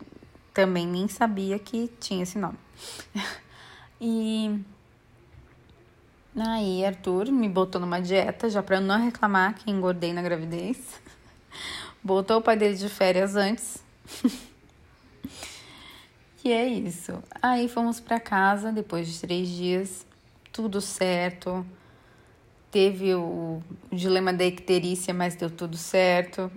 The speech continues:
Aí eu te conto o que eu fiz, o segredinho que eu fiz. Gente, próximo podcast vocês vão ver. Olha que saga, que loucura, que loucura.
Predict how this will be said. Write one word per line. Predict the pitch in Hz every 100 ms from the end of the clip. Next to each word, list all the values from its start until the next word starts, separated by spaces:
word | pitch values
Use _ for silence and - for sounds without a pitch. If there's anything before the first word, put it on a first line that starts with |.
| -
Aí | - 170
eu | 165
te | -
conto | - 180 190
o | -
que | 175
eu |
fiz, | - 190 180 196
o | 180
segredinho | - 170 175 175 160 165 175 190
que | - 180
eu | 220
fiz. | 226 180 180 185 - -
Gente, | 180 185 180 -
próximo | - 180 185
podcast | - 180 180 - 165 165
vocês | - 156 160
vão | 160 180
ver. | 170 151 - _ _ _ _ _ _ _ _ _ _ - -
Olha | 175 175 180 196 208 -
que | - 214
saga, | - - 170 170 170
que | 170
loucura, | 185 190 190 190 185 175
que | -
loucura. | 190 196 208 196